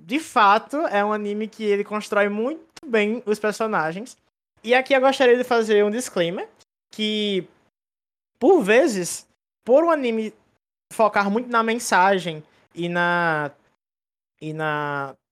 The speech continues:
e nessa construção dos personagens, é necessário algum nível de suspensão de, de descrença acerca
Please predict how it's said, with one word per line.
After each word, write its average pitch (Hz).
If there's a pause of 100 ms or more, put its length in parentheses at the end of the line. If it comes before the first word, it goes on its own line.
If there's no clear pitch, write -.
(520)
e 226 (260)
nessa 247
construção 254
dos 202
personagens, 185 (580)
é 226
necessário 277
algum 277
nível 262
de 262
suspensão 262
de, 254
de 233
descrença 233
acerca 220